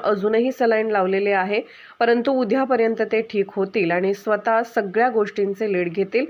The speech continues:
आम्ही सगळे एकत्र आहोत," असेही त्यांनी स्पष्ट केले. शपथविधीची जागा पाहण्यासाठी चंद्रशेखर बावनकुळे हे अचानक गेले होते. त्या संदर्भात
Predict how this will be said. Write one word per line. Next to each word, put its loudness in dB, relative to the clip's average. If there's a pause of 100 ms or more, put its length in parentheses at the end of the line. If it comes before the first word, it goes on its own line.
(540)
आम्ही 2
सगळे 2
एकत्र 0
आहोत," 2
असेही 0
त्यांनी -2
स्पष्ट -4
केले. 0
शपथविधीची -2
जागा 0
पाहण्यासाठी -2 (400)
चंद्रशेखर 2
बावनकुळे 2
हे 0
अचानक 0
गेले 0
होते. 0
त्या 0
संदर्भात 0